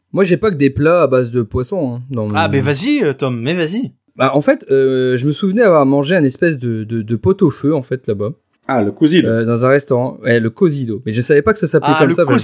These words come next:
Speaker 2: cozido
Speaker 1: j'avais plus.
Speaker 2: à portugais,
Speaker 3: Non,
Speaker 2: ça.
Speaker 3: alors, c'est cou-, cozid.
Speaker 1: Cozid. Ah,
Speaker 2: Cozid,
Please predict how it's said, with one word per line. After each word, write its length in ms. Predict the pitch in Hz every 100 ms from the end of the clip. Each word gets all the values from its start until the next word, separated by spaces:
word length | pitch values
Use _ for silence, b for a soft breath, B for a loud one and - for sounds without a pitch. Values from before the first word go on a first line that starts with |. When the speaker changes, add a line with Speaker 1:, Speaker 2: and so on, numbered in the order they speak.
| 220
Speaker 2:
cozido 80 | 135
Speaker 1:
j'avais 120 | -
plus. 260 | 202 - _
Speaker 2:
à 80 | 165
portugais, 520 | - 220 - 151 277
Speaker 3:
Non, 80 | 165
Speaker 2:
ça. 340 | 139 139 113 - _
Speaker 3:
alors, 180 | 123 127
c'est 360 | - 135 131 127
cou-, 160 | 156
cozid. 440 | 156 170 151 120 - _
Speaker 1:
Cozid. 380 | 180 156 131 107 - _
Ah, 100 | 123
Speaker 2:
Cozid, 140 | 190